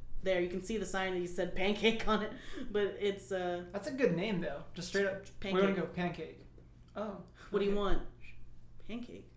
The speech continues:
Speaker 2: Yeah, I don't, I feel like some places try too hard, like, with their names.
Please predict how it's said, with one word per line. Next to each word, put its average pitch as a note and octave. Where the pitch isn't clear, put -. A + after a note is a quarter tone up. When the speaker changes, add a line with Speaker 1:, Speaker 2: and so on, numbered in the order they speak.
Speaker 2:
Yeah, -
I G3
don't, A#3+
I F#3+
feel A#3
like A3
some F3+
places G3
try F3
too E3+
hard, E3+
like, E3
with F3
their E3+
names. E3+